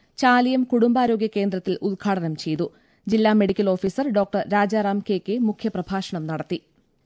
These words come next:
ശബരിമല തീർത്ഥാടക തിരക്ക് പരിഗണിച്ച് ഈ മാസം പതിനേഴ് മുതൽ ജനുവരി പത്തൊൻപത് വരെ തിങ്കളാഴ്ചകളിൽ കാക്കിനഡ കോട്ടയം റൂട്ടിൽ പ്രത്യേക സ്പെഷ്യൽ ട്രെയിൻ സർവീസ് നടത്തുമെന്ന് പാലക്കാട് റെയിൽവേ ഡിവിഷൻ അറിയിച്ചു. ചൊവ്വാഴ്ചകളിലായിരിക്കും കോട്ടയത്ത് നിന്ന് കാക്കിനഡ സർവീസ്.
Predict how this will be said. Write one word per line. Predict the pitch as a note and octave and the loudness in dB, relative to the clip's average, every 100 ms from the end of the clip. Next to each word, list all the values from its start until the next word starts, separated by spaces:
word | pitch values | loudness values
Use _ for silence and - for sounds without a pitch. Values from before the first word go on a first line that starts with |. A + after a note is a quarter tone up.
| - | -4
ശബരിമല | - D4+ D#4 E4 D#4+ D4+ - | 2 2 2 2 0 0 -4
തീർത്ഥാടക | - A#3 A3 A#3 A#3 A3+ | -4 -2 -2 -2 0 0
തിരക്ക് | A3+ G3+ G3 G3+ | 0 -2 -2 -2
പരിഗണിച്ച് | G3+ F#3 F#3 F3 A#3 C4+ | -2 0 -2 -2 -4 -2
ഈ | A3+ | 0
മാസം | G#3+ G3+ G#3 G3 | 0 0 -4 -4
പതിനേഴ് | G3 G#3 A3+ A#3+ | -4 0 2 2
മുതൽ | G#3+ G3+ | 2 2
ജനുവരി | F#3 F#3+ F#3+ G3 | 0 0 0 -2
പത്തൊൻപത് | - F#3+ G#3 G#3 G#3 | -2 -4 -2 -2 -2
വരെ | G#3 E3 G#3 _ _ - | -2 -2 -4 _ _ -2
തിങ്കളാഴ്ചകളിൽ | C4 B3+ C4+ B3+ B3+ A3 G#3 - - | 2 4 2 0 0 0 0 -2 -2
കാക്കിനഡ | G#3+ A3 B3 A#3+ G#3+ G#3+ | 0 0 0 -2 -2 -4
കോട്ടയം | - G#3 G3+ A3 G#3+ | -4 -4 -2 0 0
റൂട്ടിൽ | F#3+ F3 B3 - _ _ _ - | -2 -4 -6 -8 _ _ _ 0
പ്രത്യേക | A#3 B3 A3+ G3+ | 2 4 2 0
സ്പെഷ്യൽ | - A3 G#3+ A#3+ | -2 0 2 0
ട്രെയിൻ | - G#3+ G#3+ | 0 0 0
സർവീസ് | G3+ F#3+ G3 - | 0 -2 -2 -4
നടത്തുമെന്ന് | F#3 G#3 F#3 F3+ - | -6 -4 -2 -2 -4
പാലക്കാട് | G#3+ G#3+ G#3+ G#3+ G#3 G3 | -2 -2 -2 -2 0 0
റെയിൽവേ | G3 G3 | 0 0
ഡിവിഷൻ | F3+ F#3 F3+ E3 | 0 0 -2 -2
അറിയിച്ചു. | D#3 D3+ F3 - _ _ - | -4 -4 -6 -6 _ _ -2
ചൊവ്വാഴ്ചകളിലായിരിക്കും | A#3+ A3+ G#3+ G3+ G3+ G3+ F#3 E3+ C4+ C#4+ | 2 4 2 0 0 0 0 0 -2 -2
കോട്ടയത്ത് | A#3 G#3 G#3+ G#3+ | -2 -2 -2 -4
നിന്ന് | G3 F3+ G3 | -4 -4 -4
കാക്കിനഡ | G3+ G3 A3+ G3+ E3 | -4 -4 -2 -2 -4
സർവീസ്. | D#3 E3 D#3 E3 | -4 -6 -4 -6